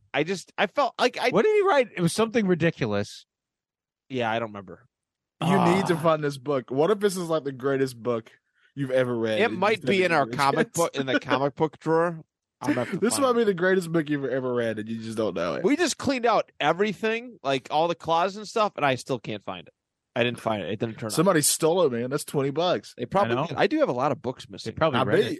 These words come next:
Speaker 3: I bet that thing goes on eBay for, like, ridiculous prices.
Speaker 1: Yeah, for
Speaker 2: 'Cause
Speaker 1: the
Speaker 2: that was
Speaker 1: whole
Speaker 2: probably the only way you could buy it was from this vagrant who would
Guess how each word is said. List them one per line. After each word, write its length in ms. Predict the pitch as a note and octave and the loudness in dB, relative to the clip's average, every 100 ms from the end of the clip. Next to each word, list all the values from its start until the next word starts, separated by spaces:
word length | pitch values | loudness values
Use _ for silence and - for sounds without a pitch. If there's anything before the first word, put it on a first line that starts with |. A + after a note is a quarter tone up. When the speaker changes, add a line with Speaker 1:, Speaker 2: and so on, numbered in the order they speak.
| - | -10
Speaker 3:
I 80 | - | -6
bet 140 | A#3+ | -2
that 120 | G#3+ E3+ | -2 0
thing 140 | E3 | 0
goes 140 | D3 | -2
on 60 | C3 | -2
eBay 340 | B2+ D3 A2 | -4 0 -2
for, 120 | G2+ G#2 | 0 -4
like, 140 | F2+ | -4
ridiculous 680 | G2 G#2 G2+ G2+ - E2 E2+ | -4 -4 -2 -2 -2 -4 -4
prices. 500 | - G2 - - D2 - | -2 0 0 -4 -10 -6
Speaker 1:
Yeah, 200 | B2 A#2 - | -4 -4 -4
for 100 | - | -4
Speaker 2:
'Cause 80 | F3+ | -2
Speaker 1:
the 60 | |
Speaker 2:
that 120 | F#3 | 0
was 100 | G3 | 0
Speaker 1:
whole 40 | - | 0
Speaker 2:
probably 220 | G#3+ E3+ | 0 2
the 40 | F3 | 0
only 140 | F3 | 2
way 100 | E3+ | 2
you 60 | E3 | 0
could 160 | D3+ | 0
buy 220 | B2 E3 A#3 | 0 0 0
it 140 | G#2+ | -4
was 120 | A2 | -8
from 200 | - B2+ | -8 -4
this 180 | B2+ A#2+ G#2 _ | -4 -4 -8 _
vagrant 460 | C3 D#3 C#3 A#2+ A2 | -2 0 0 -4 -4
who 80 | G2+ | -6
would 240 | A#2 A#2 | -6 -8